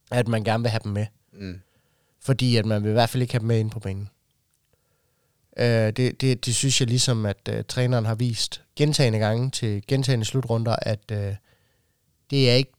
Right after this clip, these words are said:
Speaker 1: de to spillere, der skal have en aktiv rolle på banen. Øh, og det er da lidt ærgerligt, synes jeg. For jeg synes da sådan i hvert fald som minimum, Sander vil kunne gå ind og bidrage, øh, på det norske landshold.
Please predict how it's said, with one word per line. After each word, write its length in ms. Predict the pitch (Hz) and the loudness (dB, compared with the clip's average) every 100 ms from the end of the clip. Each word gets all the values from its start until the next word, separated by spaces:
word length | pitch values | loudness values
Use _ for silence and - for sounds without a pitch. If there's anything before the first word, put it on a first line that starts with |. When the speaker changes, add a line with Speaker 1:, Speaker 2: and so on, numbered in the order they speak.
| _ - | _ -8
Speaker 1:
de 80 | 135 | -4
to 220 | 131 131 | 0 -2
spillere, 420 | - 123 127 110 - - | 0 0 2 0 -4 -8
der 100 | 117 | -4
skal 260 | 110 - 107 | -2 -2 -2
have 240 | 113 113 110 _ _ | 0 -2 -4 _ _
en 140 | - 127 | -6 0
aktiv 320 | 127 - 127 | 0 0 -4
rolle 360 | 107 107 110 123 _ _ | -2 -2 -2 -6 _ _
på 100 | - | -6
banen. 440 | 120 104 104 104 98 _ _ _ _ _ _ _ _ _ _ _ _ - - | -2 -2 -2 -6 -8 _ _ _ _ _ _ _ _ _ _ _ _ -20 -8
Øh, 140 | - 50 | -2 0
og 140 | 67 | 0
det 80 | 120 | 0
er 40 | 120 | 0
da 100 | 110 | 0
lidt 200 | 110 107 | -2 -2
ærgerligt, 300 | 104 110 - | -2 -2 -6
synes 280 | - 104 | -6 -6
jeg. 80 | 107 - | -6 -8
For 140 | - | -4
jeg 140 | 107 | -4
synes 200 | 98 120 | -2 -4
da 100 | - 113 | -2 -2
sådan 160 | 123 | 0
i 20 | |
hvert 200 | 113 120 | 2 2
fald 180 | 113 117 | 2 -2
som 140 | - 120 | -2 0
minimum, 460 | 123 117 110 117 - _ _ _ _ _ | 0 2 0 -2 -6 _ _ _ _ _
Sander 360 | - 135 120 | 0 2 2
vil 140 | 101 107 | -2 -2
kunne 160 | - | -6
gå 80 | 107 | 0
ind 100 | 117 | 0
og 80 | 110 | 0
bidrage, 460 | 135 131 110 95 98 _ _ _ - | -4 -4 -4 -4 -6 _ _ _ -2
øh, 240 | 117 107 | 0 0
på 120 | 101 | 0
det 80 | 113 | 0
norske 300 | 113 123 - | 2 0 0
landshold. 320 | 127 117 110 | 0 0 -2